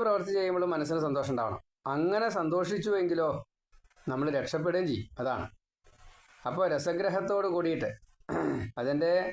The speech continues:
ആ, ആ, സന്തോഷത്തെ, ഇപ്പൊ രാസം,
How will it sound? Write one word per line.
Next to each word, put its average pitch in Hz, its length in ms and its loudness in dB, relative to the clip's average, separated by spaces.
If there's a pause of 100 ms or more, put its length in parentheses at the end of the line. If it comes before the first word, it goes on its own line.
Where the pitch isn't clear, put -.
(160)
ആ, 143 40 -4 (920)
ആ, - 20 0 (400)
സന്തോഷത്തെ, 147 600 0
ഇപ്പൊ 143 140 -4 (120)
രാസം, 143 340 0